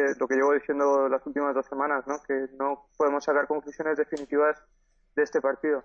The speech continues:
Yo creo que las conclusiones, si, si hay un partido en el que podríamos sacar conclusiones definitivas, sería el próximo fin de semana contra el Sevilla en el Calderón.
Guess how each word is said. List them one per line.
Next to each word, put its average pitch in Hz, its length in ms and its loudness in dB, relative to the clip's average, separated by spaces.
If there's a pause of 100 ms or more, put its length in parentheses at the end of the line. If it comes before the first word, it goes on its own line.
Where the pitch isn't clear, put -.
Yo 143 100 -2
creo 135 160 0
que 151 80 -2
las 147 140 0
conclusiones, 151 720 -4 (340)
si, 156 340 2
si - 120 -6
hay 160 120 4
un 170 120 0
partido 165 280 2
en 156 60 0
el 143 60 -4
que 147 120 -2
podríamos 156 600 0
sacar 151 280 0
conclusiones 151 460 -4
definitivas, 151 560 0
sería 156 540 2
el 143 80 -2
próximo 156 360 -2
fin 160 120 -4
de 156 100 2
semana 151 280 0
contra 156 260 0
el 139 80 -4
Sevilla 147 280 2
en 143 80 0
el 135 80 -4
Calderón. 143 380 0